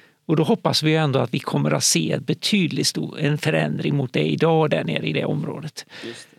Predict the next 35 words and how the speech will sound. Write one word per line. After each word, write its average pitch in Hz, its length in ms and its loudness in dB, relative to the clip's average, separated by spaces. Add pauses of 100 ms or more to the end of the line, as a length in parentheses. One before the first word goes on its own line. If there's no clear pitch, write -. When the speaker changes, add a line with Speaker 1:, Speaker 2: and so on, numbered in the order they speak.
(140)
Speaker 1:
Så 151 260 2
tjugo 175 360 2
trettio 185 540 0
är 175 40 2
ju 147 80 2
väldigt 135 320 2
bra 127 200 2
delmål 135 720 2
för 180 140 2
oss, 131 360 -2
tänker 139 260 -2
jag. - 80 0
Speaker 2:
Just - 100 -6
det. - 60 -20 (380)
Just - 100 -20
det. 156 80 -4
Speaker 1:
Då, 175 320 4
då, 175 520 4
då 190 360 4
vill 156 260 4
vi 160 140 4
ha - 380 2 (720)
så - 160 0
här 131 320 2
mycket, 127 440 -2 (180)
såklart. 160 800 -2 (300)
Och 131 120 -2
det 147 320 2
är 131 160 0
många, 190 380 4
stora 175 480 2
delar 156 420 2
av 139 80 2
den 143 120 0
centrala, 151 800 -2